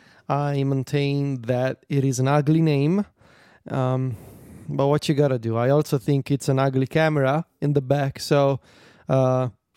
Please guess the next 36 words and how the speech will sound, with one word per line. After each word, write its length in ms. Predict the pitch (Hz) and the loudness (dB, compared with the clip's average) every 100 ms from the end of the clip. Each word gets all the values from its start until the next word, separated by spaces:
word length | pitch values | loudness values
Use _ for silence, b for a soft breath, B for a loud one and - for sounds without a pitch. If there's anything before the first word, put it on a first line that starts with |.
| _ - | _ 0
everything's 560 | 196 180 175 160 123 | 2 2 2 0 0
ugly. 440 | 123 110 117 113 - _ - | -2 -2 -4 -4 -10 _ -6
Uh, 340 | 131 123 127 | -2 -2 -2
what 260 | 135 156 - | 0 0 -2
you 60 | |
gotta 200 | 127 123 | -2 -2
do 160 | 117 113 | -2 -4
about 260 | 110 113 113 | -2 -2 -2
it? 120 | 120 - | -6 -4
It 160 | 139 | -4
just, 340 | 139 127 - _ | -2 -4 -6 _
the, 180 | 127 123 117 - | -6 -6 -6 -6
you 120 | 143 | -4
know, 200 | 120 123 - | -4 -6 -4
it 140 | 180 | 0
is 160 | 160 139 | 0 0
what 140 | 127 | 0
it 100 | 117 | 0
is. 280 | 120 120 - b b b b b | -4 -4 -10 b b b b b
It's 140 | 135 139 | -2 0
an 100 | 135 | 2
ugly 420 | 147 147 160 147 _ _ 247 | 2 2 0 -2 _ _ -20
back 560 | 240 143 143 143 - | -10 0 0 0 -6
camera 580 | - 139 131 131 127 127 _ _ _ | -2 0 2 0 0 -4 _ _ _
for 480 | - - 135 123 123 | -20 -6 -2 0 0
an 120 | 120 | 0
ugly 420 | 123 123 120 123 120 | -2 -2 -2 -4 -4
named 540 | 117 110 113 117 - _ _ _ _ | -6 -6 -6 -8 -12 _ _ _ _
phone. 520 | 135 113 110 113 120 - | -2 -2 -4 -10 -14 -12
So, 400 | - 120 113 113 b b b b b b - | -4 -2 -2 -6 b b b b b b -8
um, 340 | 123 117 110 - _ 135 | -4 -4 -8 -12 _ -8
I'm 100 | 131 | -2
still 160 | 208 | 0
gonna 180 | 196 175 147 | 2 0 0
buy 80 | 240 | 0
one, 300 | 254 175 220 | 2 0 -2